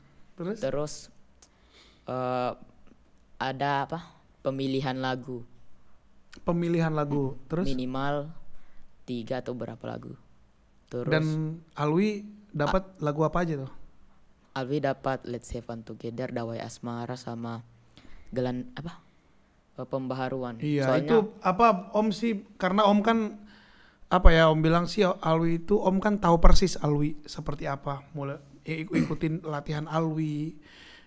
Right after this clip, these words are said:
Speaker 1: ikutin semuanya lah ya. Menurut Om Posan tuh Alwi tuh salah lagu loh. Salah lagu.
Speaker 2: Iya sih.
Speaker 1: Iya, jadi, eh, jujur aja waktu Alwi kalah tuh,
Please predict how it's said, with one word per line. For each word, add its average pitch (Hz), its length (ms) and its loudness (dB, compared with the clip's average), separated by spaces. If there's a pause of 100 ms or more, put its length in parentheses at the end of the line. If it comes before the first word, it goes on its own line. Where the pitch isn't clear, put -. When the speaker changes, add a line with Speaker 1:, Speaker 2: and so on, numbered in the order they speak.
Speaker 1:
ikutin 165 340 -2
semuanya 160 440 0
lah 151 160 0
ya. 143 180 -2 (560)
Menurut 196 360 4
Om 202 180 4
Posan 208 400 0
tuh 254 120 2
Alwi 190 280 4
tuh 226 320 0
salah 175 300 0
lagu 175 340 0
loh. 135 160 -8 (1080)
Salah 151 300 -4
lagu. 143 380 -2 (480)
Speaker 2:
Iya 127 140 -8
sih. - 180 -14 (220)
Speaker 1:
Iya, 180 300 6 (520)
jadi, 156 320 -2 (300)
eh, 139 760 -4 (840)
jujur 165 280 4
aja 190 260 6 (240)
waktu 170 340 0
Alwi 156 280 2
kalah 156 380 2
tuh, 202 200 2